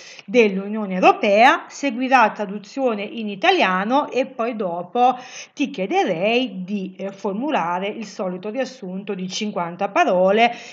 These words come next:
in cui, ecco, elencarmi, ehm, i diversi paesi che, eh, appartengono all'Unione Europea. Io ti ringrazio e ti auguro un buon lavoro. So,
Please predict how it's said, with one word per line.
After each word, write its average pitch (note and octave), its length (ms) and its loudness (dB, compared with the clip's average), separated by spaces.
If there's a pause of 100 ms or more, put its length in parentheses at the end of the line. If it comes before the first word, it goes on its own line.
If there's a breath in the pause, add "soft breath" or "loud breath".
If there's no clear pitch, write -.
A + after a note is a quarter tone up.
in D#4 160 -2
cui, C4+ 240 -4
ecco, G3+ 840 -2
elencarmi, G#3+ 1080 -6 (640)
ehm, E3 540 -14 (180)
i A3 60 -6
diversi A3 560 4
paesi A3+ 800 0 (400 loud breath)
che, A3+ 540 -2
eh, F#3+ 320 -6
appartengono G#3+ 1000 2
all'Unione G#3 420 0
Europea. D#3+ 680 -6 (420 loud breath)
Io A#3 140 6
ti G#3+ 120 0
ringrazio A#4 800 6
e C#4 160 -4
ti F4+ 160 2
auguro A3+ 560 2
un D4 180 -2
buon F#3 360 -4
lavoro. E3+ 720 -4
So, A#3 520 0